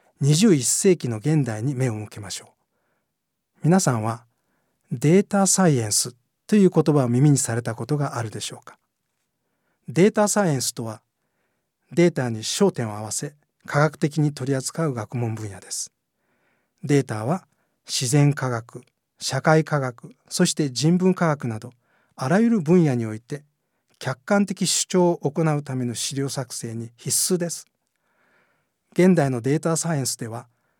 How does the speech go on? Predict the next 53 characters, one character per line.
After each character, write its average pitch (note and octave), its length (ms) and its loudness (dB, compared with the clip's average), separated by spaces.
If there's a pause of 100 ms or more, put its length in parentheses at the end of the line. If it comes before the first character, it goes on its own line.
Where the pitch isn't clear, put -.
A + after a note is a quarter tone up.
(280)
情 E3 240 4
報 E3 240 2
通 E3 240 -4
信 D#3 260 0
技 D3 140 0
術 C3 260 -4
が B2+ 260 -6
大 G3 200 4
き - 100 -2
な D#3 100 4
役 B2 280 -2
割 B2 180 -2
を A#2 60 -4
果 - 160 -12
た B2 80 -6
し D3 140 -4
ま D3 100 0
す C#3 120 -4
が、 G#2+ 180 -12 (840)
最 B2 300 0
も G#3 120 8
重 D3 160 2
要 C#3+ 140 4
な C3+ 120 0
土 B2+ 100 0
台 C3 180 2
を B2+ 80 -2
形 B2 220 -4
成 B2 180 -4
し - 100 -4
て A#2+ 120 -10
い A2+ 60 -6
る A2 80 -8
の A2+ 100 -6
は C3 160 -8 (180)
統 E3 200 2
計 F#3+ 200 0
学 D3 220 -4
な G#2 140 -8
の G2+ 80 -14
で G2+ 120 -14
す。 - 200 -14 (1700)
統 G#3+ 140 6
計 A3 180 4
学 C3+ 260 -2
は G#2+ 180 -10 (800)
デ F3+ 240 4
ー - 20 -4
タ B2+ 180 -6
を A2+ 80 -8
整 D#3+ 240 -2
理 A#2 120 -6
し、 - 260 -10